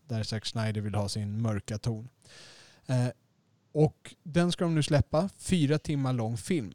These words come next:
Men från början var det tänkt, eller en bit in så tänkte de att de skulle släppa det här som en serie i fyra delar.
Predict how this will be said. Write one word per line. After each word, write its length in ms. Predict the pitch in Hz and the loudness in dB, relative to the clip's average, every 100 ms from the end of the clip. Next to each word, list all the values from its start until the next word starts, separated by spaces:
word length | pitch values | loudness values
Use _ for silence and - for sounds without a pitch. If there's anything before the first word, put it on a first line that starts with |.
| - | -2
Men 240 | 156 156 | 0 2
från 220 | 170 160 | 0 0
början 360 | 175 160 180 196 | 2 4 2 2
var 140 | 127 | 2
det 60 | 131 | 0
tänkt, 460 | - 120 120 _ - _ | -2 -4 -4 _ -20 _
eller 260 | - 143 139 123 - - _ - - | -2 0 0 -4 -14 -20 _ -20 -4
en 160 | 190 156 | 0 2
bit 260 | 202 180 | 2 2
in 200 | 143 135 | 0 0
så 100 | 123 | -2
tänkte 320 | 139 160 143 127 | -4 -4 -2 -4
de 40 | |
att 100 | 127 | -4
de 100 | 131 | -6
skulle 160 | - 139 | -6 -2
släppa 180 | 139 | -2
det 60 | 123 | -2
här 80 | 117 | -2
som 100 | 127 | -2
en 40 | |
serie 440 | 135 214 208 107 - | 0 0 -2 -4 -8
i 80 | 131 | -8
fyra 340 | - 135 117 | 0 2 2
delar. 480 | 127 135 143 147 - | 2 2 4 0 -2